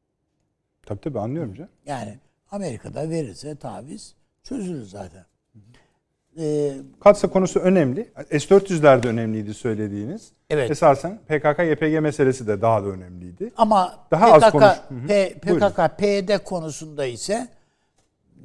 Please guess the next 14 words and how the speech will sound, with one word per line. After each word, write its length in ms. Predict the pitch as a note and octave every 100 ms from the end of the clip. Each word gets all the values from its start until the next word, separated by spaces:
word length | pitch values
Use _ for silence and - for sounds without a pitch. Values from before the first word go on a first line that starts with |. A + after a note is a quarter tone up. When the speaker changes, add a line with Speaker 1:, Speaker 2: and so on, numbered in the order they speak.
| A2+ _ _ _
Speaker 2:
e, 300 | C#3+ C3+ B2+
Türkiye 640 | - - A3+ - A3+ D#3 D3
öyle 280 | D3+ D3+ E3+
zannediyorum 540 | G3 A3 A3 G#3 E3
ki 260 | - B2 G2 _ _ _ _ _
Kuzey 420 | D#3+ C#3+ A3+ C#4
Suriye 480 | - G3 F3 D#3+ D#3
meselesini 760 | D3+ C#3 D#3+ D3+ C3+ D#3+ E3 - _ _ _ _ -
daha, 440 | C3+ E3 D#3 - - _ _ _ _ _ B2+
e, 40 | B2 A#2 A2+ G#2+
Speaker 1:
Önemsedi. 440 | C#3+ B2 G#2 - D#2+ -
Speaker 2:
önemsedi 640 | C#3+ C#3 A#2 C#3 A#2+ G2 _ _ _ _ _
bu 200 | G#2 A2+
sefer. 440 | A2 B2+ G#3